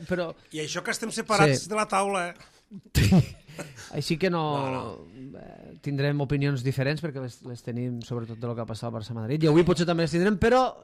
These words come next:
Speaker 1: serà una tertúlia educada, tranquil·la, no com Sardà i la Pere Rahola, sinó
Speaker 2: Que de quan en quan se pot fotre un bram, sí, però que es tinga que mantindre este nivell de decibelis,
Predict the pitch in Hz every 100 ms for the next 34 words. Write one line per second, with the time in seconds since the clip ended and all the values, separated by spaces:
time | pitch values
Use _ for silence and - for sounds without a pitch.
0 | 120 151 170 175 180 180 170 156 151 135
1 | 151 160 151 151 143 170 175 156 139 175
2 | 170 165 185 - 175 175 139 143 143 151
3 | 135 135 127 131 151 180 165 _ 127 123
4 | 113 - 127 143 131 123 131 131 123 120
5 | 127 123 143 123 _ - 135 131 113 _
6 | _ _ 120 110 120 - 139 139 135 135
7 | 131 139 131 127 120 120 123 123 131 120
8 | 110 110 113 110 107 110 135